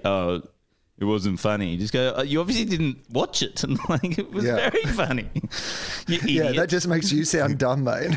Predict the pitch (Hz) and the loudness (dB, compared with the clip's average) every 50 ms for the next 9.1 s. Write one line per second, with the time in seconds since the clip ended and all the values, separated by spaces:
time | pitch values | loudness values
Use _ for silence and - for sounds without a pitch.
0 | - 113 - - 170 165 165 143 - - - - - - 226 240 240 233 - - | -2 -2 -4 -2 0 0 0 0 -2 -4 -4 -4 0 0 0 2 2 2 2 2
1 | 339 320 226 226 226 226 233 247 247 247 - - 202 180 165 147 - 202 254 - | 0 0 0 0 0 2 2 2 2 2 2 2 2 4 2 2 0 -4 -10 -8
2 | - 208 - - 226 226 185 196 185 254 247 202 233 240 254 208 - 240 233 214 | -8 -8 -2 0 0 0 0 -2 -2 -2 0 0 2 0 0 2 2 2 2 2
3 | 185 170 151 139 135 120 107 - - - - - 117 113 117 120 - - - 151 | 2 2 2 2 2 2 0 -4 -8 -16 -12 -4 -2 -2 -2 -2 -2 -2 0 2
4 | 135 113 101 95 90 95 98 92 107 104 101 98 95 - 107 92 95 92 85 82 | 2 2 2 2 2 0 0 0 0 0 0 0 0 -2 -2 0 0 0 -2 -4
5 | - - - 92 92 90 85 85 82 82 82 123 131 104 104 98 92 92 87 80 | -10 -8 -4 -2 -2 0 0 0 0 2 2 0 0 0 0 0 0 0 -2 -2
6 | 80 90 98 - - - 135 143 143 117 131 135 139 135 127 107 73 60 - - | -4 -6 -8 -8 -4 0 0 0 2 2 2 0 2 2 0 -2 -2 -2 -2 -2
7 | 113 101 90 - - 120 113 113 117 120 127 - 113 113 113 - 139 131 127 - | 0 0 0 -2 -2 0 0 2 2 0 0 0 0 0 0 0 -2 -2 -4 -6
8 | - - - - - - - - - - - - - - 156 147 151 147 143 143 | -4 -4 -4 -4 -6 -10 -14 -16 -20 -20 -20 -12 -2 0 2 2 4 4 2 2
9 | 139 131 | 2 0